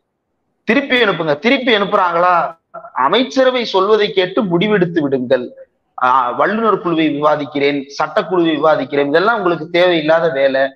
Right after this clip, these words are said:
குடியரசுத் தலைவருக்கு அனுப்புறேன்றதெல்லாம் தேவையில்லாத வாதங்கள். நீங்க வந்து உங்களுடைய அதிகாரம் வந்து என்னன்னா, அமைச்சரவை என்ன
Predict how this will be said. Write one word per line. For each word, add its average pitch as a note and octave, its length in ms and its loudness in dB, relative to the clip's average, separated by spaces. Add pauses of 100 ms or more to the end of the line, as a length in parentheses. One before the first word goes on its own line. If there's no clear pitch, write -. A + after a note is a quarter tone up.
(280)
குடியரசுத் A#3 400 2
தலைவருக்கு F3+ 380 0
அனுப்புறேன்றதெல்லாம் E3+ 760 0
தேவையில்லாத E3+ 560 2
வாதங்கள். C#3 560 0 (300)
நீங்க F3 220 0
வந்து G3+ 220 2 (360)
உங்களுடைய F3 500 2
அதிகாரம் G3 380 2
வந்து E3 260 -6
என்னன்னா, D#3 420 0 (200)
அமைச்சரவை G#3 540 2
என்ன F3 200 0